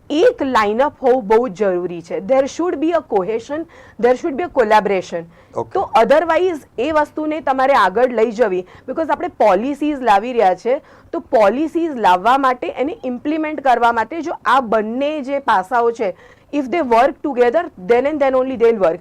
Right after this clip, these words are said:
Speaker 1: હવે એન ઈ પી જે લાવ્યા છે, ન્યૂ એજ્યુકેશન પોલિસી, એ આખી સ્કિલ બેઝ છે. તો હવે એ સ્કિલ બેઝ પોલિસીઝને પણ how they can implement or how they can align with the, અ, એમ એસ એમ ઈઝ,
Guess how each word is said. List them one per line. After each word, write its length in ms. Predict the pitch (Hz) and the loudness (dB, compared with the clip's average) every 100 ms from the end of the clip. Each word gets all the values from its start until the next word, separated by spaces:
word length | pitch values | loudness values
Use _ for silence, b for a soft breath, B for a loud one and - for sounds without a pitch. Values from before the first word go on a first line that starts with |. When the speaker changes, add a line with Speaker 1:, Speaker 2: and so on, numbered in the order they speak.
| b b - | b b -8
Speaker 1:
હવે 180 | 320 - | -8 -2
એન 180 | 233 240 | 0 0
ઈ 80 | 302 | -2
પી 180 | 311 285 | -4 0
જે 160 | 302 | 2
લાવ્યા 320 | 285 214 247 | 2 2 0
છે, 140 | 254 262 | -2 -4
ન્યૂ 180 | 247 247 | 0 0
એજ્યુકેશન 500 | 233 262 233 269 254 | 0 -4 -4 -4 -2
પોલિસી, 540 | 214 185 185 180 175 B B - | 0 0 0 -4 -4 B B 0
એ 40 | |
આખી 260 | 269 339 330 | 2 2 -6
સ્કિલ 360 | - 262 262 | -6 -4 0
બેઝ 220 | 214 190 | 2 2
છે. 300 | 180 - 165 - b b _ | 0 -10 -10 -10 b b _
તો 140 | 320 - 262 | -4 2 2
હવે 140 | 349 | 2
એ 320 | - 262 294 | -4 -6 -4
સ્કિલ 360 | 339 - 311 311 | -8 -4 -2 -2
બેઝ 220 | 311 339 - | -4 -8 0
પોલિસીઝને 840 | 240 214 277 269 285 302 247 240 | 2 2 -2 -6 -4 -4 -2 0
પણ 220 | 240 285 294 | 0 -2 -4
how 440 | 254 220 285 302 | 0 2 2 0
they 280 | 214 247 269 | -4 -4 -2
can 120 | 277 | -2
implement 680 | 240 202 247 277 262 233 254 - B B | -2 -6 -6 -2 0 0 -2 -10 B B
or 100 | 254 277 | -4 0
how 100 | 233 | -2
they 120 | 233 | -2
can 140 | 320 339 - 214 | -6 -6 0 2
align 460 | 208 220 269 269 | 2 2 0 -4
with 460 | 262 277 277 233 196 | -4 -6 -8 -10 -8
the, 340 | 247 254 247 240 B - | -6 -4 -6 -8 B -2
અ, 200 | 202 220 | 2 2
એમ 160 | 220 233 | 0 0
એસ 180 | 254 277 | 0 0
એમ 160 | 233 | 0
ઈઝ, 140 | 214 | 0